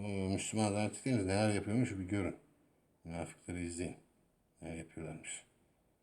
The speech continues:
Münafıkların, e, şeylerini anlatıyor işte. Pisliklerini ortaya çıkarmış Cevher Güven. Kıymetli arkadaş, izle, öğren.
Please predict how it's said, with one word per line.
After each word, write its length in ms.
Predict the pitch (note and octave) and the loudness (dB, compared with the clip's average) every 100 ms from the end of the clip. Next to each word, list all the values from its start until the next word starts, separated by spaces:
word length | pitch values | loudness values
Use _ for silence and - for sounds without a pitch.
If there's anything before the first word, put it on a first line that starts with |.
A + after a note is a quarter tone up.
| _ _ _ _ - | _ _ _ _ -18
Münafıkların, 880 | D2+ E2 E2+ - E2+ - F#2 F2+ E2+ | -10 -6 -6 -6 -12 -6 -4 -2 -2
e, 1000 | E2+ F2 E2+ E2+ E2+ E2 D#2+ D#2 C#2+ - | -2 -2 -2 -2 -2 -2 -4 -8 -8 -4
şeylerini 400 | - A2 F2+ B2 | -2 -2 0 0
anlatıyor 440 | A2+ G#2 - A2 | 0 -2 -2 -4
işte. 320 | D2 - - - _ _ _ _ _ _ _ _ _ - | -4 -6 -10 -14 _ _ _ _ _ _ _ _ _ -16
Pisliklerini 640 | - - - - - - - _ _ _ _ - | -12 -12 -10 -10 -10 -12 -16 _ _ _ _ -20
ortaya 260 | D#2 F2 | -14 -8
çıkarmış 680 | E2 - F2+ F2+ E2 - - - _ _ _ _ _ _ _ - | -6 -6 -4 -4 -4 -6 -12 -18 _ _ _ _ _ _ _ -12
Cevher 200 | D#2 D#2 | -8 -6
Güven. 320 | D2 D#2 D#2 - - _ _ _ _ _ _ _ _ _ _ _ - | -4 -4 -6 -18 -20 _ _ _ _ _ _ _ _ _ _ _ -20
Kıymetli 340 | E2 D#2 - | -18 -16 -16
arkadaş, 440 | - - - - - | -16 -14 -8 -8 -8
izle, 300 | E2+ E2 - - _ _ _ _ _ - | -10 -8 -8 -10 _ _ _ _ _ -12
öğren. 280 | E2 E2 | -8 -8